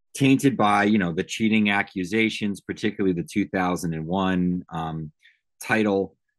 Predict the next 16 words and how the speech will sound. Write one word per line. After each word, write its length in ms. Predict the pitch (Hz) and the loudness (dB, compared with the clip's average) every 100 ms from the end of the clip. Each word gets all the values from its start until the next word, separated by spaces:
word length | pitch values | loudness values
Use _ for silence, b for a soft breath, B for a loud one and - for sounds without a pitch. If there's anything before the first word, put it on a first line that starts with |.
| _ | _
But, 260 | 120 113 107 _ _ _ _ | -2 -2 -4 _ _ _ _
you 80 | 170 | 0
know, 280 | 139 131 - _ _ _ _ - 110 - _ _ 98 | 2 2 -2 _ _ _ _ -16 -16 -18 _ _ _
they 160 | 135 156 | 2 4
ended 220 | 180 170 | 4 2
up 160 | 120 - _ | 0 -4 _
winning, 720 | 95 92 120 156 90 87 87 85 | -8 -2 0 2 0 -2 -4 -6
um, 640 | 87 82 80 78 76 71 73 _ _ _ _ | -6 -6 -4 -4 -4 -4 -8 _ _ _ _
you 120 | 117 | -2
know, 200 | 78 73 | -2 -4
a, 240 | 76 - | -8 -10
a, 200 | 78 76 73 76 - - - | -14 -12 -12 -14 -16 -18 -16
what, 140 | 80 | -14
an-, 240 | 62 67 78 | -12 -10 -10
another 240 | 78 78 76 | -8 -10 -12
four 580 | - 76 73 76 76 | -14 -8 -4 -4 -6